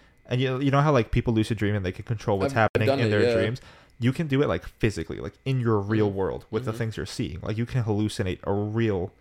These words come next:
Speaker 2: Situation.
Speaker 1: Yeah. And, like, that's, that's
Speaker 2: That's
Speaker 1: sick.
Speaker 2: dope, yeah.
Speaker 1: I haven't done that, but,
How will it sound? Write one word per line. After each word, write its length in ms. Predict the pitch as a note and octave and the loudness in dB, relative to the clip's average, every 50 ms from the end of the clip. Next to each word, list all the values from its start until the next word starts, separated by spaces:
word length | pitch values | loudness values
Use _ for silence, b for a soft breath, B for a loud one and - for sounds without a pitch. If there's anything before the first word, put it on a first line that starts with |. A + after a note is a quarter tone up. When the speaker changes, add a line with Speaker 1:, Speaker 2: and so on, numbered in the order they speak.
| b b b b b b b b _ - | b b b b b b b b _ -20
Speaker 2:
Situation. 480 | - - D#2 G#1 - A#2+ A#2 A2 A2 A2 | -14 -12 -10 -8 -8 -8 -8 -8 -4 0
Speaker 1:
Yeah. 260 | A#2 G#2 D#2+ C2+ C#2 - B B B B B B B _ _ - | 2 2 2 2 0 -4 B B B B B B B _ _ 0
And, 300 | B2 A2 G2 F#2 F2 - - - | 0 0 0 0 -6 -10 -8 -8
like, 220 | C2 D#2+ - G#2 | -8 -8 -6 0
that's, 340 | A2+ B2 B2 - - - - _ - | 2 2 2 2 0 -6 -18 _ -6
that's 260 | - G#2+ F2+ - - | -4 -4 -4 -4 -6
Speaker 2:
That's 200 | - A2 A#2 - - - | -2 0 0 0 0 -2
Speaker 1:
sick. 60 | - | -2
Speaker 2:
dope, 260 | - - C2+ C#2 - | -4 -4 -4 -4 -6
yeah. 140 | F2 E2+ C2 - | -6 -2 2 4
Speaker 1:
I 120 | A#2+ C#3 | 6 6
haven't 320 | D3 E3 D#3 B2+ A#2 G2+ - | 6 6 4 2 2 2 2
done 180 | A2+ A2 G#2+ | 2 2 2
that, 320 | G2+ E2+ E2 - - - - | 2 -2 -2 -4 -6 -6 -2
but, 300 | - G#2+ G2+ F#2+ - - | 2 2 2 2 0 -6